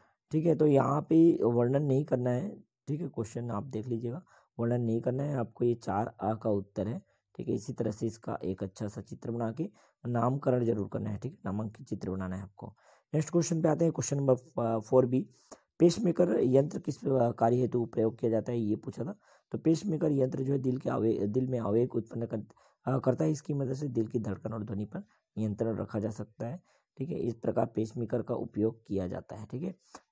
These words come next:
तो ये पूछा था क्वेश्चन नंबर चार ब में। क्वेश्चन नंबर पाँच की बात करें तो क्वेश्चन नंबर पाँच जो है कि किसी,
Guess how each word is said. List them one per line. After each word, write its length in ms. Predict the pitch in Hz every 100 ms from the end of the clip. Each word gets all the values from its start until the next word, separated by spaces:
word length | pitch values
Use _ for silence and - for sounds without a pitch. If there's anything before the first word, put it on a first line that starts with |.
| -
तो 60 |
ये 300 | 131 143 175
पूछा 360 | 214 - - 127
था 140 | -
क्वेश्चन 300 | - 120 110
नंबर 200 | 110 110
चार 300 | 107 110 104
ब 100 | 101
में। 260 | 92 104 196 - _ _
क्वेश्चन 200 | - 143
नंबर 180 | 160 160
पाँच 360 | 175 120 127 -
की 140 | 143
बात 200 | 139 139
करें 200 | - 135
तो 100 | -
क्वेश्चन 260 | - 120 120
नंबर 120 | 117
पाँच 360 | 113 107 113 139
जो 120 | 139
है 140 | 120
कि 200 | 120 113 110 - -
किसी, 380 | 127 135 139